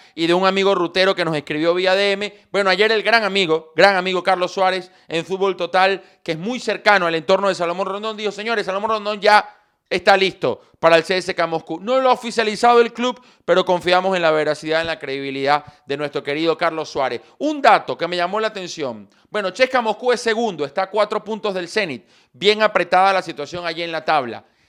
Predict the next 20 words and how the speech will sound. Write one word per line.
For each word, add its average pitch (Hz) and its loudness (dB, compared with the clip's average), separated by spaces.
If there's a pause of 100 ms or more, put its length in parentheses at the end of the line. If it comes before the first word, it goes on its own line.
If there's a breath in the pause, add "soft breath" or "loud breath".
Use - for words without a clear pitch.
(140)
Salomón 220 0
Rondón, 220 0
su 208 -10
mejor 226 0
temporada 214 0
en 202 -8
Rusia 202 -6
fue - -6
de 226 -6
trece 247 -4
goles 202 -2 (360)
con 185 -4
Rubín 196 0
Kazán. 196 -2 (140)
Ha 185 0
anotado 226 -2
treinta 180 -4
y 165 -4
tres 233 -4
goles 214 0